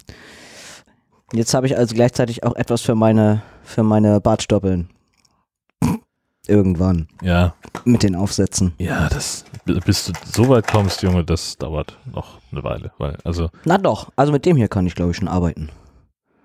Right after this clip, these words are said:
Speaker 2: Naja, da, also das und der, der Rasieraufsatz ohne irgendwelche Abstandshalter,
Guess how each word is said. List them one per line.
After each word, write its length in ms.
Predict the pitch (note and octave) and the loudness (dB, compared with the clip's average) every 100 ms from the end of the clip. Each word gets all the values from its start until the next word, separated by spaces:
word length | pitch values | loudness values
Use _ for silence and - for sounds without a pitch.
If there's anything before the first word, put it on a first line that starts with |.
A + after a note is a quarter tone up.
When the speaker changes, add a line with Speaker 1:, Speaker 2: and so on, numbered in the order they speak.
| _ _ _ _ _ _ _ _ _ _ _ _ - | _ _ _ _ _ _ _ _ _ _ _ _ -12
Speaker 2:
Naja, 380 | F#3+ D3+ - - | -10 -10 -10 -8
da, 140 | D#2 | -6
also 240 | - F2 E2+ | -4 -4 -2
das 120 | E2+ | -2
und 160 | F#2 | 0
der, 140 | F2+ F2 | 2 2
der 240 | F2 E2+ | 2 0
Rasieraufsatz 640 | E2+ F2 G#2 F2 - F2 - | 2 2 2 2 2 0 0
ohne 280 | G#2 A2 F2 | 2 4 4
irgendwelche 500 | G2 G2+ F2 F2 - | 2 2 0 0 0
Abstandshalter, 680 | - A2+ G2+ G#2 G#2 G#2+ | 0 0 2 2 4 4